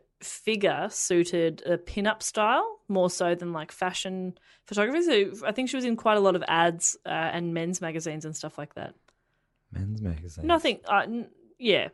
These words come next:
Speaker 1: she did, like, she did do nudes later, but they weren't, like, Playboy magazines. It was just, like,
Speaker 2: Yeah, I
Speaker 1: men's
Speaker 2: remember that. We
Speaker 1: magazines.
Speaker 2: talked to she,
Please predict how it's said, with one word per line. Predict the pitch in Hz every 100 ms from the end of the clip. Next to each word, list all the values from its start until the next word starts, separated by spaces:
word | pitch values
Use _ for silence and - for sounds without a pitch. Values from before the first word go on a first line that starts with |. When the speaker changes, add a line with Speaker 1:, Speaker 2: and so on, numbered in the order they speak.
| _
Speaker 1:
she | - -
did, | 254 285 240
like, | 220 170
she | - 240
did | 233 262
do | 233 247 214
nudes | 185 185 185 185 -
later, | 170 165 165
but | 160
they | 185
weren't, | 185 196
like, | 175 170 - -
Playboy | - 165 170 165
magazines. | 156 151 160 151
It | 151
was | 160
just, | - 165 -
like, | 143 - -
Speaker 2:
Yeah, | 92 117
I |
Speaker 1:
men's | 98
Speaker 2:
remember | 101 113 101
that. | 98 156
We | 101
Speaker 1:
magazines. |
Speaker 2:
talked | - 107 127
to | 95 80
she, | -